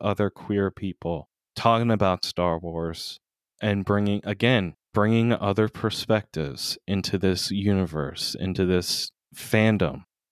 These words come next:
The voices are there, but they're just not heard often, which is a shame, really. After doing that first episode, it took me one episode, maybe two, I think. And I was like, "You know what? Like, why not?"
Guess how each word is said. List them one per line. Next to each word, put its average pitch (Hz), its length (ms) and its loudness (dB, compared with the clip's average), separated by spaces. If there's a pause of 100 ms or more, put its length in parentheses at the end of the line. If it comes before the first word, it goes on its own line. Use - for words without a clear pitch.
(120)
The 113 120 2
voices 117 560 2
are 85 120 0
there, 85 380 -2
but 98 220 0 (160)
they're 104 180 0
just 104 240 -2
not 101 280 2 (180)
heard 107 520 2
often, 80 540 -6 (340)
which - 520 -4 (180)
is 95 180 -2
a 101 60 4
shame, 92 560 0 (220)
really. 98 500 0 (640)
After 131 260 0
doing 131 300 2
that 113 240 2
first - 560 0
episode, 90 640 -2
it 92 100 -6
took - 220 -4
me 110 120 2
one 107 220 2
episode, 107 680 0
maybe 120 420 0
two, 107 380 0
I 82 100 -4
think. - 500 -16 (300)
And 98 100 -4
I 101 60 2
was 95 140 -2
like, 95 180 0
"You 127 80 2
know 165 120 2
what? 151 200 2
Like, 117 420 0 (220)
why 123 220 2
not?" 127 300 0